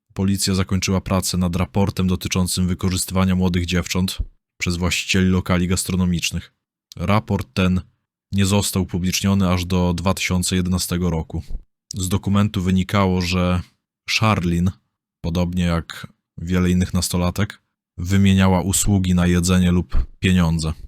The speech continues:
W raporcie mówi się o około sześćdziesięciu dziewczynkach, które padły ofiarą tego procederu, ale prawdopodobna liczba była znacznie większa. Większość z nich pochodziła z rodzin dysfunkcyjnych lub zastępczych i była szczególnie narażona na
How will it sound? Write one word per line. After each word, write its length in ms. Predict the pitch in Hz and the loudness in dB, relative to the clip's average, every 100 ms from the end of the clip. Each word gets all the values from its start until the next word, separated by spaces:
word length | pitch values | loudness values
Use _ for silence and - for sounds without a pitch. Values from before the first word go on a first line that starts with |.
| - _ _ 85 | -20 _ _ -8
W 160 | 85 | -2
raporcie 520 | 95 - 104 - - | -2 0 0 0 0
mówi 220 | 101 95 95 | 2 2 0
się 160 | 98 | 2
o 380 | 95 92 90 - _ _ - | 4 4 0 -4 _ _ -8
około 400 | 95 - 95 92 | -6 0 2 2
sześćdziesięciu 600 | 101 87 90 104 95 95 | 0 0 0 0 0 -2
dziewczynkach, 580 | 95 - 101 95 90 - | -2 0 0 0 -2 -4
które 360 | - 95 90 | -4 -2 0
padły 360 | - 95 92 92 | 0 -2 0 0
ofiarą 340 | - 90 85 | 0 0 0
tego 220 | 87 85 | -2 -4
procederu, 560 | - 87 - 85 82 80 - _ _ _ - | -4 -4 -2 -2 -2 -4 -10 _ _ _ -4
ale 260 | 92 98 | 0 0
prawdopodobna 800 | - 92 87 95 95 101 98 90 | 0 -2 0 -2 0 0 2 4
liczba 320 | 92 85 87 | 4 2 0
była 240 | 85 87 87 | 0 0 2
znacznie 380 | 92 - 92 | 0 0 0
większa. 360 | 90 82 - 85 - _ _ _ - 98 | 0 0 -2 -6 -10 _ _ _ -4 2
Większość 440 | 104 107 - 98 | 4 4 4 2
z 40 | 101 | 4
nich 160 | 101 | 2
pochodziła 640 | - 98 92 95 95 92 90 | 2 0 2 4 4 4 4
z 80 | |
rodzin 340 | 95 98 92 98 | 4 4 6 4
dysfunkcyjnych 680 | 92 - 101 - 101 98 104 | 4 0 -2 2 2 4 2
lub 140 | 92 | 2
zastępczych 640 | 95 - 95 82 80 - _ _ _ - - | 0 2 2 2 -4 -8 _ _ _ -18 -4
i 120 | 95 | 0
była 240 | 95 95 | 4 4
szczególnie 460 | 92 101 95 101 104 | 4 2 4 6 8
narażona 520 | 101 98 92 98 98 | 6 4 4 4 4
na 220 | 95 92 | 4 2